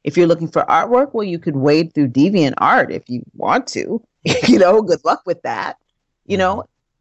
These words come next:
Speaker 1: if you're looking for film, well, you're basically trolling YouTube. I mean, you're not, <laughs> you know what I mean?
Speaker 2: Right.
Speaker 1: That's, whose job is not to help a sci-fi fan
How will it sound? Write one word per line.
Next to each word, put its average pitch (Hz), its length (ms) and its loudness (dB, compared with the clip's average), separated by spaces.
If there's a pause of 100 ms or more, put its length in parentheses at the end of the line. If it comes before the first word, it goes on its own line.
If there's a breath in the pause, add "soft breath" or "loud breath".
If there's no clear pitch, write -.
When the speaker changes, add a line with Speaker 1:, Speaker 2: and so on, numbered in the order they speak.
Speaker 1:
if 165 120 -6
you're 175 100 -2
looking 175 380 0
for 165 160 0
film, 185 420 0
well, 180 140 2
you're 170 140 2
basically 165 500 0
trolling 143 460 2
YouTube. 143 480 -2 (880)
I 156 60 2
mean, 143 180 4
you're 156 100 4
not, 151 300 2 (160)
<laughs> - 120 -10
you 247 100 4
know 254 140 -6
what 208 80 4
I - 20 -2
mean? 196 280 -2
Speaker 2:
Right. 107 280 -6
Speaker 1:
That's, 196 220 0 (100)
whose 208 220 -6 (140)
job 170 240 2
is 160 160 -6
not 156 300 -2
to 180 120 -8
help 156 420 -2 (200 loud breath)
a 147 60 -4
sci-fi 151 560 0
fan 143 480 -8